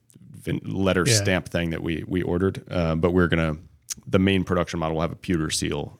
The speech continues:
Speaker 1: in its place that'll
Speaker 2: Oh,
Speaker 1: be
Speaker 2: cool.
Speaker 1: standardized.
Speaker 2: Yeah, that'll look cool too.
Speaker 1: Um, so, but you know you have one of the original three hundred if you've got the,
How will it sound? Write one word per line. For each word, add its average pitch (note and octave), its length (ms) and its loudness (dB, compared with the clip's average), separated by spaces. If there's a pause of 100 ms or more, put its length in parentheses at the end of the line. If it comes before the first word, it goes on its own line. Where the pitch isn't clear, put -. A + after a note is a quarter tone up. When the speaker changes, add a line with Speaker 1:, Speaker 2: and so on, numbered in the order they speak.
Speaker 1:
in D#2+ 100 -8
its - 140 -10
place - 300 -8
that'll C#3+ 200 0
Speaker 2:
Oh, A2+ 60 2
Speaker 1:
be - 100 -6
Speaker 2:
cool. G#2 140 -4
Speaker 1:
standardized. - 600 -4
Speaker 2:
Yeah, F#3+ 60 0
that'll B2+ 160 0
look G#2 140 -2
cool G#2+ 220 -6
too. - 120 -6
Speaker 1:
Um, D#2 240 -2
so, D#2+ 180 -2
but E2+ 180 2
you G#2 100 6
know G#2 80 6
you G2 100 6
have F2 120 4
one E2+ 120 0
of D#2+ 60 -4
the D#2 100 -2
original G2 280 2
three F#2+ 180 2
hundred D2+ 280 -2
if - 120 -14
you've - 120 -14
got - 180 -10
the, - 100 -20